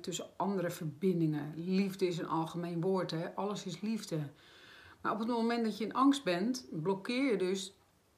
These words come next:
liefde, maar blokkeer je ook kracht en kan je niet goed in je authentieke kracht komen. Ehm, om angst te, te kunnen doorbreken is het heel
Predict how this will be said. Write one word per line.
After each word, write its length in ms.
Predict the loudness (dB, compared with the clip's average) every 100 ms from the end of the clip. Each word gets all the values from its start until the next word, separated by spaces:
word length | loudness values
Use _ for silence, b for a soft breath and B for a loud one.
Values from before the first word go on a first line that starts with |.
| _
liefde, 760 | -6 0 2 2 0 0 0 -4
maar 160 | -2 -2
blokkeer 400 | -2 -2 0 2
je 100 | 2
ook 380 | 0 0 -4 -12 b b b b _ _
kracht 640 | 4 8 6 4 -6 -10 -14 _ _ -8
en 140 | -4
kan 200 | 0 2
je 60 | 4
niet 160 | 2
goed 220 | 0 -4 -4
in 80 |
je 60 | -2
authentieke 600 | -2 -2 -6 -6 -10 -8
kracht 360 | -4 -2 -4 -6
komen. 520 | -4 -4 -6 -8 -14 _ b b b b b b b b b
Ehm, 560 | -8 -4 -2 -2 -4 -6 -8 -8
om 220 | -6 -2
angst 520 | 2 4 4 -2 -8 _ _ -10
te, 120 | -8
te 120 | -2
kunnen 260 | 0 2 2
doorbreken 680 | 2 2 0 2 2 2
is 120 | 0 -4
het 140 | -4
heel 420 | -2 0 -2 -6